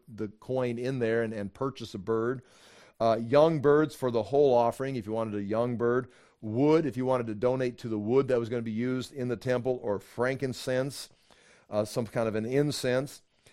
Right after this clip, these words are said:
And then gold for the mercy seat, if you wanted to donate for the gold on a mercy seat. I, I'm not sure if it needed to be replaced.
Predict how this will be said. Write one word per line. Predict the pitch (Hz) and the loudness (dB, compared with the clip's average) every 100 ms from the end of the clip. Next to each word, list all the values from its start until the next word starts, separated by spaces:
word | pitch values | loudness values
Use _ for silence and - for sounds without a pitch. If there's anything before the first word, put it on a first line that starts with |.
| _ | _
And | 135 143 | 0 2
then | 143 123 | 2 0
gold | 107 143 170 175 | 2 6 6 4
for | - | 0
the | 131 120 | -2 0
mercy | 120 151 - 131 | 2 0 0 -4
seat, | 113 135 107 98 | -4 -6 -6 -6
if | 107 | -8
you | 110 | -4
wanted | 120 120 | -2 -2
to | 113 | -2
donate | 104 123 127 123 117 | -4 -2 -2 -2 -6
for | - 107 | -10 -10
the | 95 | -8
gold | 101 120 123 120 | -2 0 2 0
on | 107 | -4
a | |
mercy | 101 120 123 113 | -4 -4 -4 -8
seat. | - 135 120 | -6 -2 0
I, | 117 | -2
I'm | 120 120 | -2 -4
not | 117 110 | -6 -6
sure | 123 | -6
if | 113 | -6
it | 117 | -6
needed | 117 110 | -6 -6
to | |
be | 120 | -6
replaced. | 117 113 - 117 120 131 - | -6 -8 -6 -2 -2 -2 -8